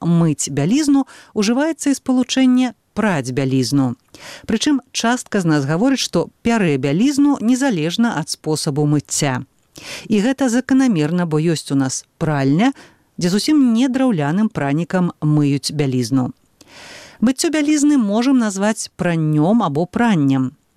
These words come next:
Мыючы або перучы бялізну, ці, іначай кажучы, хусце, скарыстоўваем пральны парашок. Палягчаем сабе мыццё ці праннё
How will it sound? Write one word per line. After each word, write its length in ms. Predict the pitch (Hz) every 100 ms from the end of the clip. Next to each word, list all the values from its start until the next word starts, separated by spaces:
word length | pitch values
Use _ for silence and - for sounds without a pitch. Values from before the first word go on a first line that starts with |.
| _ _ _
Мыючы 560 | 160 165 269 208 - 151
або 240 | 135 139
перучы 640 | 135 - 151 135 - - 220
бялізну, 540 | 139 160 277 302 151
ці, 160 | 131 156
іначай 320 | 143 135 -
кажучы, 480 | 151 147 127 123 -
хусце, 540 | 127 226 269 - 285 269 - - -
скарыстоўваем 960 | - 180 160 - 175 180 196 247 262 262 _ -
пральны 400 | 160 151 139 160
парашок. 640 | 180 202 208 - 131 - - _ _ _ - - - -
Палягчаем 400 | 233 247 - 311
сабе 300 | 285 254 233
мыццё 400 | 220 214 - 247
ці 240 | 269 - 151
праннё 720 | - 156 151 147 156 202 269